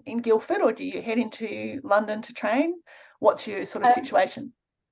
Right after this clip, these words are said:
Speaker 2: No, I, I, um, I, well, I tra-, actually train in Woking, um, which is probably about, mm, it's about ten minutes away from, um, Guildford.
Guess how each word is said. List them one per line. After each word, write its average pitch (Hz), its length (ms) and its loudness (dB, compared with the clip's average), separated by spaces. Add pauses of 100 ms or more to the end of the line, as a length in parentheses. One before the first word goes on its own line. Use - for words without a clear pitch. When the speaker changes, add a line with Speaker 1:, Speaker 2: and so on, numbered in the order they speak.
(460)
Speaker 2:
No, 247 120 6
I, 240 460 8
I, 262 100 6
um, 269 320 8
I, 262 320 6
well, 254 140 6
I 262 80 8
tra-, 294 260 0
actually 285 260 4
train 247 240 -2
in 214 80 0
Woking, 202 540 0 (160)
um, 185 380 0
which 220 300 -2
is 220 360 0 (420)
probably 247 260 0
about, 202 260 6 (280)
mm, 220 160 -6
it's - 140 -10
about - 180 -4
ten 175 200 -4
minutes 160 280 -8
away 160 240 -4
from, 160 480 -12
um, 160 300 -8
Guildford. 160 400 -10